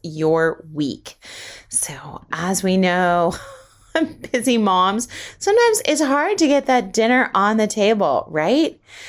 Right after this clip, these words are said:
We get tired of preparing our meals. I know sometimes it's just like, "Ugh, we're just gonna DoorDash tonight," right?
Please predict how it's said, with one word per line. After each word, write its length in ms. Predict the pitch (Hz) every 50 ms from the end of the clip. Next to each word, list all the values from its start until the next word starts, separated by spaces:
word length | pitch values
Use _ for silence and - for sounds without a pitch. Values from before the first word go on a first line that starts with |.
| - - - - -
We 100 | 233 254
get 160 | 254 277 254
tired 480 | - - - - 240 240 233 233 240 - - -
of 120 | - -
preparing 480 | - 185 - - 196 180 180 175 165 170
our 180 | - - 165
meals. 440 | 160 165 170 165 151 143 147 151 - -
I 60 | -
know 100 | 190 190
sometimes 640 | 180 180 - 185 190 185 196 185 180 180 175 175 - - - - - - _
it's 200 | - 170 165 -
just 260 | - 170 170 170 -
like, 320 | - 151 143 135 - - _ -
"Ugh, 300 | - 175 208 202 - - - - _ - - - - - - - - - _ _
we're 140 | - 247 285
just 220 | 269 339 339 - -
gonna 180 | 330 285 254
DoorDash 640 | 185 - 185 170 160 151 143 110 131 151 - - -
tonight," 400 | - - 101 90 92 - - _ _ _
right? 480 | - 170 185 185 220 254 262 262 -